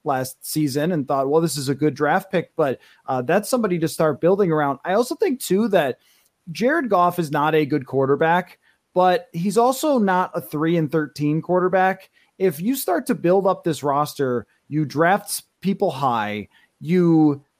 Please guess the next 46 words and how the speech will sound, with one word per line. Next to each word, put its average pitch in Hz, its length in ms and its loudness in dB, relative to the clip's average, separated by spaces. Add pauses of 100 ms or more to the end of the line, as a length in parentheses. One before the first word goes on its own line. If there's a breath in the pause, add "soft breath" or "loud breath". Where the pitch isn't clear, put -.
(160)
put 226 180 0
some 240 140 0
other 202 180 2
players 175 480 2
around 135 400 0
him, 110 400 -6 (260)
I 190 40 -2
mean, 180 100 0
that 254 220 2
can 311 320 -2
be 202 460 2 (220)
a 165 120 0
competitive 170 880 0
team 185 320 0
last 139 320 -2
year. 139 140 0
And 185 100 2
I - 20 2
mean, 370 160 -2
like, 320 240 0
or, 180 300 -2
or, 156 100 2
I 147 80 2
mean, 160 360 0
next 156 260 -2
year, 120 200 -2 (360 soft breath)
like, 196 300 2 (380)
a 202 80 -2
five 233 340 2
hundred 220 420 2
type 208 240 0
of 190 140 -2
team 190 280 2
with 160 140 0
Jared 170 320 0
Goff 160 280 0
next 160 280 -6
year. 139 140 -2
And 165 100 -2
whether 196 200 2
you're 190 180 2
developing 196 580 0
Sam 185 300 -2
Howell 180 300 2
behind 156 380 -2
him 156 300 -2